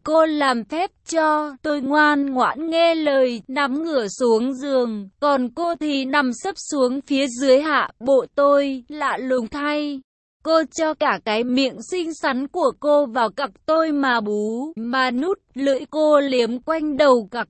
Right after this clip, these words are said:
của tôi, rồi cô lại nuốt tôi nhẹ khen rẽ lên vì sướng. Á, á, cô ơi, sướng quá,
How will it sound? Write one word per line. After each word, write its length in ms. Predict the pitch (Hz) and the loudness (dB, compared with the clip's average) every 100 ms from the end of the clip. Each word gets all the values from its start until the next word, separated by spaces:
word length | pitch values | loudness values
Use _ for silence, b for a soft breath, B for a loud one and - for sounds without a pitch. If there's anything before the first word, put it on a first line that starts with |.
| _ | _
của 160 | 277 | -4
tôi, 540 | 240 311 302 302 294 269 | 0 4 4 4 0 -6
rồi 340 | 240 240 262 247 | -6 2 4 4
cô 200 | - 330 | 0 0
lại 320 | 320 320 262 254 | 0 0 -2 -2
nuốt 240 | 285 381 - - | -4 -6 -6 -2
tôi 220 | 339 339 | -2 0
nhẹ 360 | 311 302 233 - | 0 0 0 -2
khen 360 | 320 320 320 | 0 2 2
rẽ 300 | 277 277 226 | 0 0 0
lên 400 | 320 339 339 311 | 2 0 0 -2
vì 180 | 254 277 220 | -4 -6 -4
sướng. 500 | 254 214 196 202 262 311 _ _ _ | -2 -2 0 -2 -4 -6 _ _ _
Á, 340 | - 262 294 349 | -6 -4 -4 -4
á, 360 | 233 240 277 339 - | -2 0 -2 -6 -4
cô 180 | 330 320 | 2 4
ơi, 540 | 269 320 320 311 294 | 4 4 2 0 -8
sướng 460 | - - 294 269 294 | -16 -4 0 0 -2
quá, 460 | - 269 240 - | -2 2 4 2